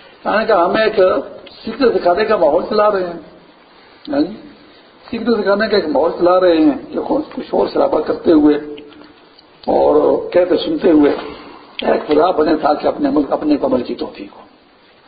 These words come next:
کہ عمل کرنے کا جذبہ نہیں بھی ہوا تو ماحول کیسے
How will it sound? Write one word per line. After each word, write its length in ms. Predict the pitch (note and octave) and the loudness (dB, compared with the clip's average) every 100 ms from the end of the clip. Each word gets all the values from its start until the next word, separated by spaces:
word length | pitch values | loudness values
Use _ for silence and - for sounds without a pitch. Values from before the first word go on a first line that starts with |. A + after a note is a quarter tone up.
| _ _ _ _ - G2+ G#2 D4+ - - - - - _ - - - _ _ - | _ _ _ _ -20 -20 -18 -18 -20 -20 -20 -20 -20 _ -20 -20 -20 _ _ -16
کہ 80 | - | -6
عمل 240 | C#3+ C#3+ | -4 -2
کرنے 220 | D3 C#3+ | 0 0
کا 60 | C3+ | 0
جذبہ 320 | B2+ C3+ C3+ | 0 0 0
نہیں 120 | F#3+ | -2
بھی 120 | - | -2
ہوا 340 | C#3 B2+ C3 - | 0 2 0 0
تو 100 | - | -2
ماحول 280 | C3 B2+ D3 | -2 0 -2
کیسے 240 | - - | -6 -14